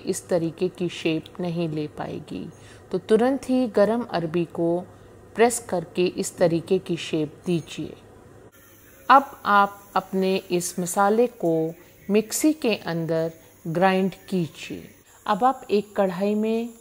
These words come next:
तेल गरम कीजिए। तेल गरम होने के बाद अपने इस मसाले को कढ़ाई में डाल दीजिए और मसाले को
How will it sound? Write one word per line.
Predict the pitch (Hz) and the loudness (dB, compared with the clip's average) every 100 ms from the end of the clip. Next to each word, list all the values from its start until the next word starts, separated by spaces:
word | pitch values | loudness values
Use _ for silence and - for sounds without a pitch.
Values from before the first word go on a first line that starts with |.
| - - | -8 0
तेल | 190 202 190 | 2 4 2
गरम | 180 170 170 - | 0 0 -4 -4
कीजिए। | 180 165 - 170 147 156 - - - - - - - _ _ _ _ _ - | -4 -4 -4 -8 -8 -10 -16 -20 -20 -20 -20 -20 -20 _ _ _ _ _ -4
तेल | 269 320 | 2 2
गरम | 254 226 214 185 | 4 2 2 0
होने | 190 190 190 | 0 0 0
के | 202 185 | -2 -2
बाद | 190 185 185 - | 0 0 0 -6
अपने | 185 - 185 - | -8 -6 -6 -6
इस | 170 175 | -8 -6
मसाले | 170 - 196 190 208 208 | -8 -2 0 2 2 0
को | - 214 226 220 - _ _ | 0 0 0 -6 -20 _ _
कढ़ाई | 196 185 208 240 | 2 2 2 0
में | 208 165 | 0 -2
डाल | 151 160 156 | 0 0 0
दीजिए | 147 170 147 - - - - - - - - - - - - | 0 -4 -4 -12 -10 -12 -14 -14 -14 -12 -12 -10 -10 -2 2
और | 185 | 2
मसाले | 190 185 - 208 220 269 | 2 0 0 0 2 0
को | - | 0